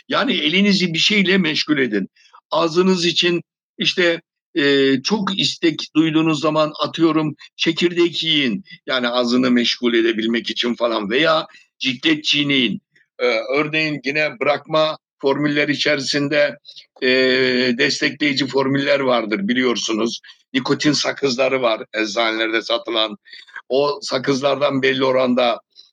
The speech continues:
çok canı, e, sigara istediğinde o nikotin sakızını alıyor, çiğniyor. İçinde nikotin olduğu için, e, solunum yoluyla,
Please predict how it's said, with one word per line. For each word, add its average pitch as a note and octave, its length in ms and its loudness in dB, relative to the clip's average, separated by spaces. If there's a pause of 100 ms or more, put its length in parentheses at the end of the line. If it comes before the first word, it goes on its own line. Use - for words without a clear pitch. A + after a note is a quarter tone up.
(100)
çok G3+ 340 -4
canı, C#3 400 0 (260)
e, B2 520 2
sigara C#3 380 0
istediğinde C3+ 760 0 (340)
o C#3+ 380 0
nikotin C3+ 420 0
sakızını C3+ 560 -2
alıyor, C3 380 2
çiğniyor. C#3+ 580 0 (340)
İçinde E3 500 0
nikotin D#3 460 0
olduğu C3 460 4
için, F3+ 520 0 (540)
e, C3 300 4
solunum E3 500 2
yoluyla, C3+ 680 2